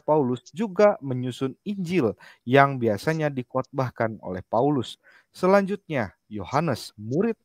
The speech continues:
Tuhan Yesus, juga menyusun Injil ketika tinggal di Efesus, Asia Kecil.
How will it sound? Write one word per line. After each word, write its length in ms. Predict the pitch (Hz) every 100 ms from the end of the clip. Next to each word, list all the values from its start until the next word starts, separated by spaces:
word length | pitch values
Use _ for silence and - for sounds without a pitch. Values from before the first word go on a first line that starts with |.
| _ _ -
Tuhan 400 | 143 135 139 135
Yesus, 480 | 127 123 101 - - - _
juga 340 | 123 190 180 190
menyusun 480 | 165 143 175 196 175
Injil 480 | - 185 160 165 92 -
ketika 460 | 107 - 123 131 117
tinggal 560 | 180 170 147 143 147 _ _ -
di 180 | 113 -
Efesus, 560 | 117 117 135 - 143 - -
Asia 320 | 87 - 113
Kecil. 400 | - - 156